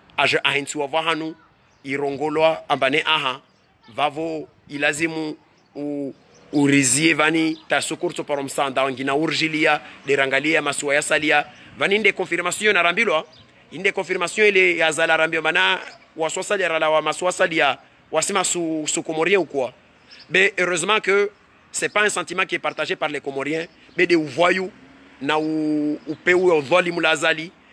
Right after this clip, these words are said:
na madhalimu wa nzuani kao, de wa mungo mhono harma hadisin van, na madhalimu wa mwali kao, de wa mungo mhono harma hadisin van, de wafanyao zini, zintongo mbi zini zirparao harma insi ya tu, harma masuwa ya tu nsi pia. Mana kavasi mkomori,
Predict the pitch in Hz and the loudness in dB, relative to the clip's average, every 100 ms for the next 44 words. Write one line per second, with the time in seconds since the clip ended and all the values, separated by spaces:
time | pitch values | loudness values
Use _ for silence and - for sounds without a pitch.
0 | - - 151 151 147 190 190 180 170 151 | -14 -4 -2 -2 0 0 0 -4 -2 -2
1 | 151 147 147 - 151 180 185 156 165 175 | -4 -4 -4 -4 -2 -2 -4 -2 0 2
2 | 165 151 147 147 143 139 151 160 151 151 | 0 0 0 0 0 2 2 2 0 0
3 | 151 147 156 175 - - - - 120 139 | -4 0 0 -2 -8 -20 -20 -18 -4 -2
4 | 156 156 185 208 202 185 170 165 160 151 | 0 2 2 2 0 0 0 2 -2 -2
5 | 143 143 156 175 170 170 170 156 151 151 | -8 -4 -2 -2 -2 -2 -2 -2 -4 -2
6 | 147 147 165 165 156 156 156 143 147 170 | -2 0 0 0 -2 -2 -6 -2 -2 -2
7 | - - - - - 139 143 151 147 175 | -6 -20 -20 -14 -4 -2 -2 0 0 0
8 | 139 156 170 170 - 120 131 147 147 170 | 0 -2 -2 -6 -8 -8 -4 -4 -2 -2
9 | 156 147 151 135 143 - 147 143 147 143 | -2 0 0 -2 -2 2 2 4 2 0
10 | 139 147 143 160 151 143 147 139 135 135 | -2 -4 -4 -4 -2 -2 -4 -2 -2 -2
11 | 131 - 151 139 139 139 117 135 104 - | -6 -4 -4 -4 -6 -10 -10 -12 -12 -14
12 | - - - - - _ - - - 185 | -20 -20 -20 -20 -20 _ -20 -6 0 2
13 | 202 185 185 180 151 127 104 | 4 2 2 -2 -4 -6 -6